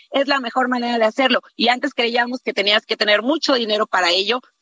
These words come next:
Hoy podemos hacerlo también a través de los créditos hipotecarios que en nuestro país siguen teniendo condiciones muy atractivas. Lo podemos hacer a través del arrendamiento a corto y a largo plazo, como lo conocemos de manera anual,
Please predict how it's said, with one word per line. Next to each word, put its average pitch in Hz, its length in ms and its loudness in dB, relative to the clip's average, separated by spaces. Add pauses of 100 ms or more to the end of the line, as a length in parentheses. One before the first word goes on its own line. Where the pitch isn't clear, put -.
(140)
Hoy 254 180 2
podemos 233 420 -2
hacerlo 220 320 -2
también 208 360 0
a 214 80 0
través 208 360 0
de 202 80 -4
los 190 140 0
créditos 220 340 -2
hipotecarios 214 560 0
que 196 100 -4
en 170 40 -6
nuestro 180 220 -2
país 196 260 0
siguen 208 220 -2
teniendo 208 460 0 (240)
condiciones 214 540 -2
muy 214 140 0
atractivas. 208 600 0 (220)
Lo - 160 -2
podemos 262 360 0
hacer 254 220 2
a 254 80 4
través 226 300 0
del 247 140 2
arrendamiento 214 600 -2
a 202 60 4
corto 233 340 -2
y 190 80 0
a 180 60 4
largo 202 280 2
plazo, 220 320 -2
como 190 200 -6
lo 180 100 0
conocemos 190 460 0
de 202 80 -2
manera 196 320 2
anual, 233 260 2